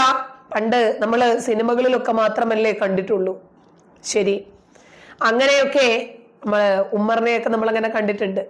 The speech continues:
ശരി, ഓക്കെ. അതുപോലെ കുതറി മാറാൻ നോക്കിയപ്പോൾ കതക് പൂട്ടി ബലമായി പീഡിപ്പിച്ചു. യുവതി മാധ്യമ syndicate-ിന് നൽകിയ വെളിപ്പെടുത്തൽ അത്ഭുതകരമാണ്. ഒരു ചെറിയ ഞെട്ടലൊക്കെ ആകാം.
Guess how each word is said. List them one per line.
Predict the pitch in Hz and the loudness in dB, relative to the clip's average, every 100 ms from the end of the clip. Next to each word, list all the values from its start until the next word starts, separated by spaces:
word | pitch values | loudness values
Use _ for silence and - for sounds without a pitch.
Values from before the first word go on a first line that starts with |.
| - | -6
ശരി, | 214 | -2
ഓക്കെ. | 190 190 - - _ _ _ _ _ _ - 202 | -2 -2 -12 -16 _ _ _ _ _ _ -6 -4
അതുപോലെ | 190 214 208 | 0 0 0
കുതറി | 208 208 226 233 | -2 -2 0 0
മാറാൻ | 208 208 226 226 | 2 0 0 0
നോക്കിയപ്പോൾ | 214 208 208 196 208 196 - 190 | -2 -2 -2 -2 -2 -2 -2 -2
കതക് | 175 214 202 | 0 0 2
പൂട്ടി | 226 220 196 190 208 | -2 0 -4 -2 -4
ബലമായി | 180 190 185 190 196 196 | 0 0 0 0 -2 -2
പീഡിപ്പിച്ചു. | 190 175 165 - 170 - - - - - - - - - | -2 -4 -6 -8 -10 -10 -16 -18 -20 -20 -20 -20 -10 0
യുവതി | 214 208 226 240 226 247 - | 2 4 2 2 0 -2 -4
മാധ്യമ | 202 220 233 190 220 233 226 | 0 2 2 0 -2 0 0
syndicate-ിന് | 220 226 208 226 226 220 220 208 202 | -2 -2 -2 -2 0 -2 -2 -2 0
നൽകിയ | 196 185 196 | 0 0 -2
വെളിപ്പെടുത്തൽ | 185 190 185 196 185 180 170 165 - _ _ _ _ - | 0 0 -2 -2 -4 -4 -8 -8 -20 _ _ _ _ -4
അത്ഭുതകരമാണ്. | 190 196 202 196 214 202 196 170 180 180 185 180 180 - _ - _ _ _ - | 0 2 0 -2 -2 0 0 -2 -2 -2 -2 -2 -6 -20 _ -20 _ _ _ -6
ഒരു | 247 254 | -2 0
ചെറിയ | 254 214 240 | 0 0 0
ഞെട്ടലൊക്കെ | 254 240 247 269 277 294 | 0 -2 -2 -2 -2 -2
ആകാം. | 311 339 415 - | -2 0 -2 -4